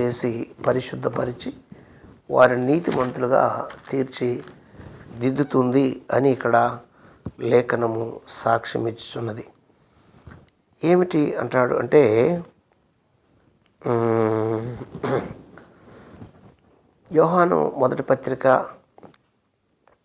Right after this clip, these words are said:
మొదటి అధ్యాయము ఏడో వచనంలో కింద లైన్ చదువుకుంటే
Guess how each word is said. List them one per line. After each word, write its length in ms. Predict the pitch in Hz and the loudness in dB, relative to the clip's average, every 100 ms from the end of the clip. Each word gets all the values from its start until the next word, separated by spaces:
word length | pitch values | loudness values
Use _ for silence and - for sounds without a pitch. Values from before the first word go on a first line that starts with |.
| _ - | _ -6
మొదటి 400 | 135 131 135 135 | 2 4 6 8
అధ్యాయము 600 | 120 120 117 113 113 123 - - _ _ _ _ _ _ - | 6 8 6 6 6 2 -2 -16 _ _ _ _ _ _ 0
ఏడో 360 | 135 156 156 | 8 10 10
వచనంలో 560 | 139 120 127 120 117 147 | 8 4 0 2 4 2
కింద 320 | - 131 135 | 0 0 4
లైన్ 320 | 131 123 120 120 117 | 6 6 6 2 -2
చదువుకుంటే 840 | 120 - 113 151 156 107 147 | -2 -4 -2 2 2 2 -2